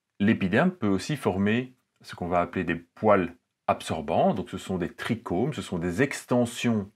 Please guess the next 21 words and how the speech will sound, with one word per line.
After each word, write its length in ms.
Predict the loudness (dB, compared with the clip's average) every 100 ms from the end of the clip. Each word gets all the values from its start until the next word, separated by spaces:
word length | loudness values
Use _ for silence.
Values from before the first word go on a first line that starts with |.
| _
unicellulaires 920 | 2 2 2 0 -2 -2 0 0 -2 -12 -20 -20 _ _
qui 180 | -6
vont 360 | -2 0 0 -2 0
étendre 520 | 0 2 2 0 0
quelque 240 | -4 -4
part 240 | -2 0 0
la 100 | -2
surface 760 | -4 -4 -2 0 0 0 -8
de 100 | -6
contact 580 | -2 -2 -2 -4 -4 -18 -4
entre 280 | -2 0 -2
l'épiderme 600 | -4 -6 -6 -4 -4 -10 -14 -4
et 80 | 0
le 100 | 0
sol 340 | -2 -4 -4
pour 180 | -6 -6
pouvoir 340 | -2 -4 -4
capter 460 | -6 -6 -6 -8 -8 _ _ _ _
plus 160 | -4 -2
de 80 | -2
ressources. 580 | -6 -12 -20 -20 -20